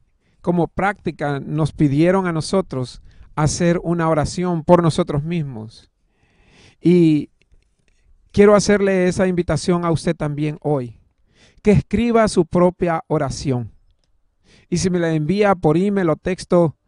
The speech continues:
se lo agradecería. Esta es la oración que escribí.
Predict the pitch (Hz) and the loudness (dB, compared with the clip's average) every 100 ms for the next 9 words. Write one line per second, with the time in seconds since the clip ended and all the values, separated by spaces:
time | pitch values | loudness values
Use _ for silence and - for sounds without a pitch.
0 | _ _ _ _ - 175 165 156 151 143 | _ _ _ _ 0 4 4 2 0 -2
1 | 135 - 127 123 113 110 _ _ _ _ | -2 -4 -8 -6 -8 -10 _ _ _ _
2 | _ _ _ _ _ _ _ _ - 165 | _ _ _ _ _ _ _ _ -2 -2
3 | - 170 165 151 143 135 - 143 135 - | 0 0 0 0 -2 -2 -4 -4 -4 -6
4 | 131 - 131 123 | -12 -10 -12 -12